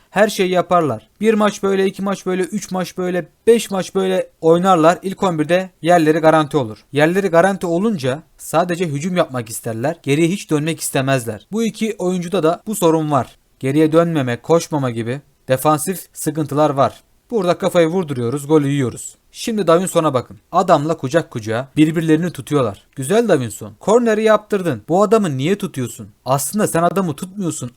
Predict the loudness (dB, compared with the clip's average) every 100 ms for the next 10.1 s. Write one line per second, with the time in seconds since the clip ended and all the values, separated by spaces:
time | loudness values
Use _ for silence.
0 | -6 0 0 0 0 -2 -4 -12 -12 -10
1 | 0 2 2 -6 -8 -4 -2 0 0 0
2 | -2 -4 -10 -4 2 4 4 2 2 0
3 | 2 4 4 4 2 -4 -10 -12 -14 _
4 | 0 0 0 0 0 2 2 2 -4 -4
5 | -4 -4 -6 -4 -2 0 0 -2 0 0
6 | 0 -8 -10 0 0 4 4 4 2 -2
7 | -2 0 0 0 0 -2 -2 -2 -4 -6
8 | -2 0 0 0 0 0 -2 -2 0 0
9 | -2 _ _ -4 2 2 2 0 0 -6
10 | -12